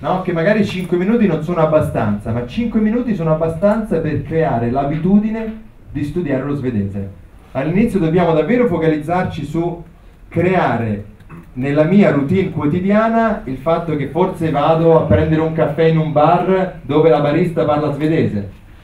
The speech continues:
quindi la mia abitudine è andare lì e ogni mattina e prendere un caffè. All'inizio devo sforzarmi perché tante volte penso: "No, non ho tempo, sono in ritardo".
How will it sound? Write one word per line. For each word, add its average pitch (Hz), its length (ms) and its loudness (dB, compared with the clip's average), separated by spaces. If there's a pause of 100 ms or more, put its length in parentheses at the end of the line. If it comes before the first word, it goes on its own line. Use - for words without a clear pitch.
(160)
quindi 160 400 0
la 143 140 0
mia 147 160 0
abitudine 160 500 0
è 151 60 0
andare 147 340 -2
lì 196 460 0
e 143 280 -4
ogni 143 260 -8
mattina 165 720 -6 (120)
e 127 120 -6
prendere 151 340 -2
un 147 100 -6
caffè. 127 540 -4
All'inizio 190 400 0
devo 170 180 2
sforzarmi 160 600 0
perché 123 260 -4
tante 151 280 -2
volte 170 260 2
penso: 120 220 -4
"No, 127 260 -4
non 123 120 -6
ho 123 100 -4
tempo, 123 500 -4
sono 120 200 -6
in 113 60 -2
ritardo". 113 760 -4